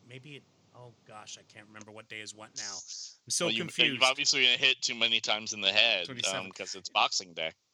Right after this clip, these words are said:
Speaker 1: Yeah, that was yesterday on Saturday,
Speaker 2: Oh, well,
Speaker 1: of
Speaker 2: you know,
Speaker 1: course.
Speaker 2: wibbly wobbly.
Speaker 1: As, as we all know. <laughs> Over to you, sir.
Speaker 2: Hi, everybody. I am Darren Noel,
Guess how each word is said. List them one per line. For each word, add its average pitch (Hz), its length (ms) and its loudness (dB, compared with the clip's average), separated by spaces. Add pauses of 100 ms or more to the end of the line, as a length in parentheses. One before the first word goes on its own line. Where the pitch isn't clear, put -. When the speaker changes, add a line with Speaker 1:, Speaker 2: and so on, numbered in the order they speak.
(360)
Speaker 1:
Yeah, 180 160 -2
that 170 160 -2
was 143 100 -4
yesterday 131 560 -4 (240)
on 120 120 -12
Saturday, 147 400 -4
Speaker 2:
Oh, 113 220 2
well, 101 260 2
Speaker 1:
of 104 100 -8
Speaker 2:
you 110 140 4
know, 92 160 -2
Speaker 1:
course. - 340 -2
Speaker 2:
wibbly 110 220 0
wobbly. 92 400 -2 (120)
Speaker 1:
As, 143 380 -6
as 147 200 -4
we 143 140 -6
all 131 240 -6
know. 131 320 -6 (640)
<laughs> 247 60 -12 (2000)
Over 220 280 -4
to 196 100 0
you, 175 240 -4
sir. - 260 -8 (1800)
Speaker 2:
Hi, 170 140 2
everybody. 156 340 2
I 135 160 2
am 156 160 -4
Darren 143 340 -2
Noel, 135 460 2